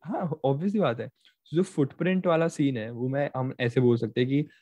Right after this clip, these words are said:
earth में उनको जरूरत नहीं थी footprint की, but जब वो space में पहुंचे, तब उनको, like, friction के लिए जरूरत पड़ी।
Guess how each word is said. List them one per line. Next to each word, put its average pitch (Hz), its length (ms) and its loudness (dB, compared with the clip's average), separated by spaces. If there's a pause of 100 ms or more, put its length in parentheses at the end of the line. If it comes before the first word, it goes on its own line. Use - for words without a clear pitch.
(200)
earth 139 280 6
में 147 100 4
उनको 143 220 4
जरूरत 135 300 4
नहीं 127 100 0
थी 131 120 -2
footprint 117 380 -4
की, 123 80 -2
but 127 140 0
जब 123 180 -2
वो 127 80 -2
space 120 360 2
में 127 100 -4
पहुंचे, 117 440 -2 (320)
तब 131 120 4
उनको, 135 440 6
like, 131 180 0
friction 127 380 -2
के 127 120 -2
लिए 131 120 2
जरूरत 127 320 0
पड़ी। 117 280 0